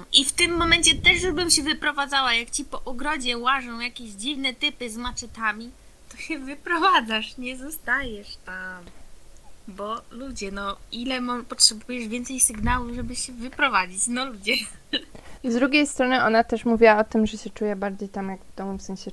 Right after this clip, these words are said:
Speaker 2: czuje tę magię i tak dalej i chciała tam zostać, no bo czuła, że rzeczywiście może bardziej odkrywać swój talent.
Speaker 1: No tak, Brooklyn, a Wielki Ogród.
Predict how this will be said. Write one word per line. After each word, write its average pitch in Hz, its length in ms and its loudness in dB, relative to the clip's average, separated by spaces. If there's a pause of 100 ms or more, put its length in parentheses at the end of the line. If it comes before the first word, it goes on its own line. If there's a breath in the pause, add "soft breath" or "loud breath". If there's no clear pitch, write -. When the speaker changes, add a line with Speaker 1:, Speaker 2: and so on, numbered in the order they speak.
Speaker 2:
czuje 190 300 -6
tę 185 160 -8
magię 185 320 -4
i 180 40 -4
tak 185 260 -12
dalej 175 280 -2
i 208 40 -12
chciała 214 380 4
tam 165 240 -10
zostać, - 380 -14
no 185 120 -4
bo 196 120 -8
czuła, 180 300 0
że 190 120 -10
rzeczywiście 180 580 -10
może 170 400 -6 (440 loud breath)
bardziej 175 380 2
odkrywać 175 560 -6
swój - 240 -6
talent. 160 440 -4
Speaker 1:
No 247 180 -8
tak, 196 120 -8 (160)
Brooklyn, 220 600 -8 (100)
a 202 380 -6 (460)
Wielki 202 400 -10
Ogród. 185 380 -10